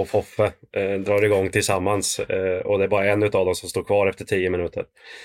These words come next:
Eh, det händer ganska ofta. <laughs> Och då är det ju Filip då. Eh, så att, så att när de, eh, det, det är ju,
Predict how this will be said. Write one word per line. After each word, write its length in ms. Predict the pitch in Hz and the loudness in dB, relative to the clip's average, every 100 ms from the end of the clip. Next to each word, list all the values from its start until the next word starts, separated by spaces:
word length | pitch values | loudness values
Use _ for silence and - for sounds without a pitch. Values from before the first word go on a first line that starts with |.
| - - - 131 92 | -18 -10 -4 -2 0
Eh, 240 | 90 90 | 2 2
det 80 | 95 | 2
händer 260 | 98 95 95 | 2 2 2
ganska 260 | 98 - | 2 0
ofta. 220 | 90 - | -2 -2
<laughs> 1700 | 92 - - - - 120 - - - - - - - - - - - | -4 -6 -8 -6 -4 -4 -8 -10 -10 -6 -4 -2 -2 -4 -8 -8 -8
Och 60 | - | -2
då 60 | |
är 100 | 92 | 2
det 60 | 92 | 2
ju 80 | 92 | 2
Filip 360 | 98 90 98 | 2 2 0
då. 300 | - 160 139 101 | -2 -4 -4 0
Eh, 500 | 95 95 92 92 92 95 - - - - | 2 2 4 2 0 -4 -8 -20 -20 -8
så 140 | - | -2
att, 200 | 101 107 101 | -2 -2 -2
så 60 | |
att 120 | 107 | 0
när 100 | 120 | 2
de, 260 | 117 123 120 | 4 4 4
eh, 200 | 117 113 | 4 4
det, 240 | 107 107 | 2 0
det 120 | 107 113 | 2 4
är 40 | |
ju, 420 | 110 107 104 101 | 4 4 4 2